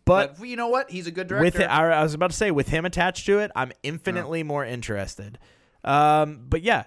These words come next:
Speaker 1: super good movie.
Speaker 2: Good choice. Good number three.
Speaker 1: Super good s-, uh, practical effects.
Speaker 2: Oh, yes.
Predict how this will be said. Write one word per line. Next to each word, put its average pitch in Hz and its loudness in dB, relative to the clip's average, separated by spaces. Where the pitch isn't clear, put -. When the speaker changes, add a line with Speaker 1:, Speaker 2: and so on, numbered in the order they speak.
Speaker 1:
super 214 -2
good 233 0
movie. 175 2
Speaker 2:
Good 170 0
choice. 139 -4
Good 202 -2
number 185 0
three. - 0
Speaker 1:
Super 254 4
good 180 0
s-, - -12
uh, 139 -2
practical 117 -2
effects. 117 -6
Speaker 2:
Oh, 160 0
yes. 113 -10